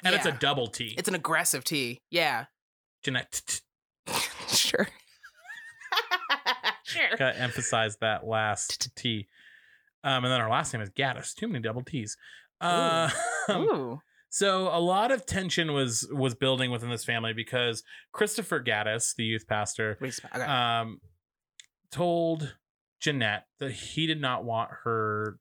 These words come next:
Speaker 1: children to stay at the house for, like, longer than just a few days.
Speaker 2: Makes sense.
Speaker 1: Yeah.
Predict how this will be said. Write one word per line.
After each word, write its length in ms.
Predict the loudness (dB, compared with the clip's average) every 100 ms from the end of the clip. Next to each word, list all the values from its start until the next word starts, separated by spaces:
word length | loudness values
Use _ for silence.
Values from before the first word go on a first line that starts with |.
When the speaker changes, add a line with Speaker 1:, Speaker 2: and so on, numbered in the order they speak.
| _
Speaker 1:
children 560 | -2 0 0 0 -2 -6
to 100 | -4
stay 240 | -2 0
at 120 | 0 -2
the 80 |
house 520 | -4 -2 -4 -6 -8 -10 _ _ _ _ _ _ _ _ _ _ _ _ -4
for, 380 | 2 2 0 -2
like, 240 | 0 0
longer 280 | 2 0 0
than 140 | -4 -4
just 180 | -4
a 60 | -2
few 160 | -2 -2
days. 360 | -4 -6 -8 -10 _ _ _
Speaker 2:
Makes 200 | -2 0
sense. 380 | -2 -2 -6 -8 _ _
Speaker 1:
Yeah. 200 | -2 -2